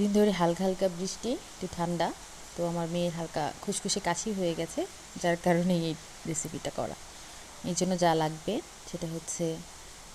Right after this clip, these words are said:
লেবু, যেটা আমরা সবাই জানি মোটামুটি কী কী লাগে, তাও আদা, তুলসী পাতা, এটা মেয়ের কাশির জন্য দিচ্ছি,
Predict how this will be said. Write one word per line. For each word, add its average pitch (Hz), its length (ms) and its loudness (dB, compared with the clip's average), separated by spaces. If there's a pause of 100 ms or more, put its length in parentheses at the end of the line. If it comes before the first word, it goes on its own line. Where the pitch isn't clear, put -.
(180)
লেবু, 165 280 4 (400)
যেটা 233 180 6
আমরা 240 200 8
সবাই 202 280 10
জানি 196 140 4 (100)
মোটামুটি 180 380 0
কী 175 140 -2
কী 175 80 0 (100)
লাগে, 160 200 -2 (100)
তাও 160 160 2 (920)
আদা, 165 220 4 (800)
তুলসী 226 380 4
পাতা, 170 260 4 (480)
এটা 202 200 0
মেয়ের 208 200 2
কাশির 190 280 4
জন্য 180 140 2 (100)
দিচ্ছি, 165 280 -2